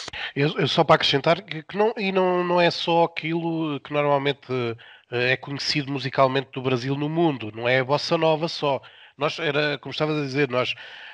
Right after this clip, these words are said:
é, a bossa nova é muito importante em Portugal, mas eu acho que até é mais aqueles artistas que têm aquele lado mais melancólico ligado ao nosso fado, ao fado,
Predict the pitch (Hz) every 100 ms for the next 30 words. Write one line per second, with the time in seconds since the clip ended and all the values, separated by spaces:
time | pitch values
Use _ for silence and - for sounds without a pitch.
0 | - 135 147 156 123 175 - 156 170 151
1 | 143 139 139 - 123 123 - 131 131 -
2 | - 120 139 156 156 156 165 160 - -
3 | 165 160 156 147 123 - - - - 135
4 | - 180 151 160 147 165 - 143 - 160
5 | 156 151 - 156 147 147 147 147 127 139
6 | 139 135 - 151 151 147 135 - 135 143
7 | 139 135 135 147 - - - 139 135 131
8 | 147 156 156 127 - 143 143 147